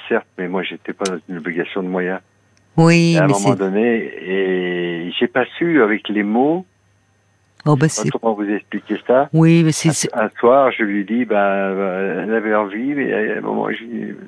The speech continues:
Speaker 1: non, moi, j'ai pas envie.
Speaker 2: Oui.
Speaker 1: Et c'est là. Et je suis très maladroit. Je sais pas si
Speaker 2: Ah,
Speaker 1: beaucoup
Speaker 2: je comprends
Speaker 1: d'hommes sont
Speaker 2: mieux. D'accord.
Speaker 1: Et je
Speaker 2: Vous
Speaker 1: sais pas, les frustrer aussi de son côté. Et puis, c'est quelqu'un qui est, qui est, qui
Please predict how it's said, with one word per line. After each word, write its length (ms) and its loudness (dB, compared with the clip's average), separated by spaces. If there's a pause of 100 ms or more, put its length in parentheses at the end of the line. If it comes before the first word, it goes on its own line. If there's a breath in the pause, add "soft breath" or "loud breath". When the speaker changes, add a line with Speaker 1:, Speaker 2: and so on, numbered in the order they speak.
(100)
Speaker 1:
non, 160 -4
moi, 140 0
j'ai 120 -4
pas 120 -2
envie. 340 -2 (1200)
Speaker 2:
Oui. 200 4 (280)
Speaker 1:
Et 140 -16
c'est 120 4
là. 260 4 (420 soft breath)
Et 80 -8
je 120 2
suis 180 -6
très 220 -2
maladroit. 560 2 (280 loud breath)
Je 60 -2
sais 140 0
pas 140 4
si 80 2
Speaker 2:
Ah, 260 4
Speaker 1:
beaucoup 100 4
Speaker 2:
je 100 2
comprends 420 2
Speaker 1:
d'hommes 100 4
sont 60 4
Speaker 2:
mieux. 200 0 (420 loud breath)
D'accord. 360 4
Speaker 1:
Et 60 -2
je 240 -4
Speaker 2:
Vous 120 4
Speaker 1:
sais 100 -2
pas, 240 4 (420)
les 140 -2
frustrer 460 -2
aussi 220 -2
de 100 -20
son 140 -2
côté. 420 -2 (340 loud breath)
Et 60 -6
puis, 200 -8
c'est 100 0
quelqu'un 420 0
qui 180 -8
est, 240 -2
qui 80 -6
est, 220 -4 (100)
qui 180 -8